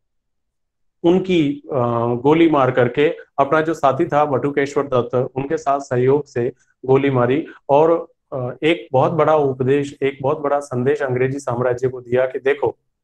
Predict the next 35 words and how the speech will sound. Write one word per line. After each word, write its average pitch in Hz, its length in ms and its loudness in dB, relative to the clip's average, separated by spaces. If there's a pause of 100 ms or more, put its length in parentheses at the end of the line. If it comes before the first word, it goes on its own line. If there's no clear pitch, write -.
(640)
आप 151 140 4
हमें 175 240 2
अगर 147 180 4
लाठी 135 320 2
डंडों 147 280 0
से 151 120 -2
मार 135 220 0
सकते 127 300 -6
हैं 135 220 -4 (360)
और 123 120 -14
पत्थरों 151 360 0
से 165 140 -2
मार 123 220 0
सकते 120 300 -4
हैं, 135 340 -4 (160)
तो 170 60 6
हम 131 300 0
भी 165 140 4
गोली 139 420 0
चलाना 127 360 0
जानते 113 400 -4
हैं, 107 260 -10 (100)
हमें 139 200 2
भी 147 120 -2
गोली 131 260 0
चलाना 123 380 0
आता 113 300 -4
है, 104 140 -12 (320)
हम 156 140 2
आधुनिक 135 480 2
भारतीय 123 420 0
हैं 117 280 -6 (340)
और 127 380 2 (240)
हम 156 180 2
आधुनिक, 143 640 2